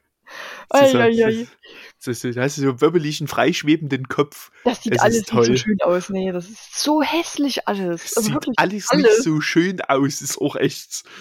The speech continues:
Speaker 1: <laughs> Also wie schön kann man sich's reden?
Speaker 2: Äh, und auch der Parallax, wie der aussieht. Ich hab Effi dann extra gefragt, sieht der eigentlich im Comic auch so scheiße aus? <laughs> Nein,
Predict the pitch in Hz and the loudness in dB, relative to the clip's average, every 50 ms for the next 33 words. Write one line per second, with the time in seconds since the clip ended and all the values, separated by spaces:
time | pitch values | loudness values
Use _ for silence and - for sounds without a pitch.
0 | - - _ - 147 - - 277 254 - - - - - - 175 - - - _ | -20 -20 _ -12 -12 -4 -2 -2 -2 0 -2 -4 -4 -4 -8 -10 -10 -10 -16 _
1 | - - - 226 - - - 127 127 143 175 190 - - 180 180 175 160 - - | -14 -6 -4 -4 -4 0 -2 -2 0 0 -2 -2 2 4 4 4 4 2 0 2
2 | 147 160 165 147 147 135 - - 117 123 123 120 131 165 - - - - - - | 2 2 2 0 -2 -4 -4 -4 -2 -2 -4 -4 -6 -10 -12 -14 -18 -18 -18 -18
3 | - - - _ - - - 523 440 392 349 285 - - - 220 247 247 247 247 | -18 -20 -18 _ -12 -10 -10 -10 -10 -12 -12 -14 -8 -2 2 4 4 6 6 6
4 | 240 214 202 196 - - - 254 226 - - 247 262 277 247 262 285 277 - - | 4 4 4 2 2 2 2 0 0 0 -2 -2 2 2 2 2 2 -2 -4 -8
5 | 208 - 233 - - 220 240 285 339 349 - - 180 202 - 220 202 - - 254 | -6 -4 -2 -2 0 -2 0 -2 -4 -4 -4 -8 -10 -4 -4 -4 -2 -2 -6 -4
6 | - 254 240 - - 202 196 - - 254 - - - 262 247 240 - - 233 233 | 0 0 -2 2 2 0 0 2 -2 -4 0 0 2 2 2 0 0 0 2 0
7 | 240 - - 240 - 226 175 185 214 233 - 208 196 - - 220 220 208 190 185 | 2 0 -2 2 4 4 4 4 2 0 -4 -6 -2 0 2 2 2 4 4 4
8 | 269 - - 220 214 - - - - 196 190 214 214 - 196 - 190 196 226 285 | 2 2 0 0 0 0 0 0 2 2 2 2 2 2 4 4 4 4 2 0
9 | - - - - - - 202 226 - _ _ - - - - - - 277 311 320 | -2 -6 -10 -10 -4 -2 -2 -2 -2 _ _ -18 -16 -16 -16 -10 0 2 4 4
10 | 339 277 233 202 196 202 180 | 6 6 4 4 2 0 -4